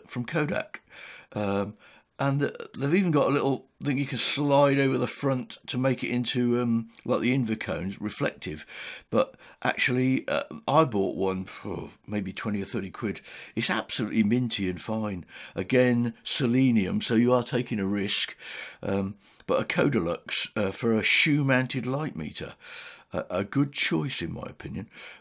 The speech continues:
Uh, it's a sweet little object, quite pretty, looks great on a vintage rangefinder.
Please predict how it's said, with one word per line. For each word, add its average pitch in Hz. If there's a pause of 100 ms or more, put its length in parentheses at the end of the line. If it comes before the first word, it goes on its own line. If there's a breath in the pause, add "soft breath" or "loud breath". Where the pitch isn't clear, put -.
(120)
Uh, 107
it's -
a 160
sweet 185
little -
object, 87
quite -
pretty, 90
looks 95
great 113
on 90
a 87
vintage 90 (280 loud breath)
rangefinder. 85